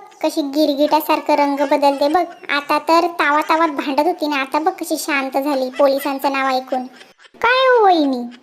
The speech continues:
काय झालं? आता आली का अक्कल? भांडा ना अजून, भांडा. आता कशाला शांत बसून बोलायचं, भांडा की." "हा, आता पोलिसांचं नाव घेतलं, लगेच घाबरल्या का? आता बघाच मी पोलिसांना बोलवते ना, तुम्हाला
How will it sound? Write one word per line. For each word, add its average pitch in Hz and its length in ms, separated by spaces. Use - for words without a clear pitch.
काय 415 200
झालं? 403 320
आता 349 300
आली 415 140
का 494 160
अक्कल? 285 260
भांडा 294 300
ना 494 180
अजून, 302 200
भांडा. 294 280
आता 311 200
कशाला 494 300
शांत 320 300
बसून 294 300
बोलायचं, 262 440
भांडा 277 300
की." 349 200
"हा, 277 120
आता 294 160
पोलिसांचं 330 640
नाव 339 180
घेतलं, 339 460
लगेच 302 320
घाबरल्या 294 480
का? 269 380
आता 277 200
बघाच 339 400
मी 359 100
पोलिसांना 302 580
बोलवते 302 540
ना, 392 100
तुम्हाला 311 320